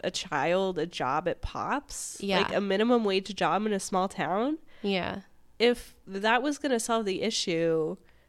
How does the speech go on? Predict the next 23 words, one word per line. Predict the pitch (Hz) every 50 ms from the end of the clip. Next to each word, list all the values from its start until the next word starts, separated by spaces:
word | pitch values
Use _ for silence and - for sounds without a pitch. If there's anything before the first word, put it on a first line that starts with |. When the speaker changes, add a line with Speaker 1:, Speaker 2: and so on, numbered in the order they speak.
| _ _
Speaker 1:
then | - 208 220
there | 208 202 202
wouldn't | 208 208 208 196 190
be | 196 196 190
this | 185 180 185 - -
crime | - - 180 175 170
in | 165 165
the | 175 170
first | - - 170 156 175 - -
place. | - - - - - - - - - - - - - - -
Speaker 2:
Right. | 202 202 185 165 165 160 - - - - - _ _
Speaker 1:
So | - - 226 -
Archie | - 196 226 226 - 285 285 285
kinda | - 269 254 233 214
has | 202 214 196 196 190 196 -
the | - 185 185
right | 175 175 170 165 160 160 165 160 160 156 143 120 - - - - _
heart | - - - - - 185 175 165 202 254 381 440 - - - - - - - - - - _ _ - - - - - - -
but | 214 196 196 190 185 175 175 -
not | 196 196 202 202
necessarily | 202 190 - 208 208 - - 214 196 190 196 196 190 190 180 175 180 180 170 170
the | - - 175
tools | 180 - - - 208 190 185 185 180 180 175 170 - -